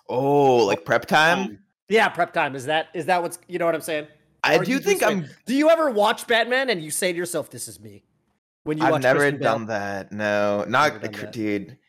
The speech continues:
Speaker 1: Yeah, but like,
Speaker 2: You
Speaker 1: I,
Speaker 2: could
Speaker 1: I do
Speaker 2: start.
Speaker 1: I could, I could. And I do think that I'm good at, like, the player specific, like, if I know that I'm gonna play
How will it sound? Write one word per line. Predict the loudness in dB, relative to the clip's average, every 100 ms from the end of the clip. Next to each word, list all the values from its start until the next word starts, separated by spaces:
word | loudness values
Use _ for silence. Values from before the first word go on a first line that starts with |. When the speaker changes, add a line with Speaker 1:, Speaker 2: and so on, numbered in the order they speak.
| _ _ _ _
Speaker 1:
Yeah, | 0 4 4 4
but | 2
like, | 4 2
Speaker 2:
You | 0
Speaker 1:
I, | 0 2
Speaker 2:
could | 0
Speaker 1:
I |
do | 2
Speaker 2:
start. | 0 0 -4 _ _ _ _ -4
Speaker 1:
I | -4
could, | 0 0 2 0
I | -2
could. | -2 0
And | 0
I | 0
do | -2 -2
think | -4 -2
that | -2
I'm | -2 -2
good | 0 2 2
at, | 0 -2 -4
like, | -6 -6
the | -4 -2 -2 -4 -2
player | 0 0
specific, | -2 -10 -10 -10 -2 -2 -2 -10 _ _ _ -6
like, | -6 -6 _ _ -4
if | 0
I | 2
know | 4 2
that | 4
I'm | 0
gonna | -2
play | -2 2 2 2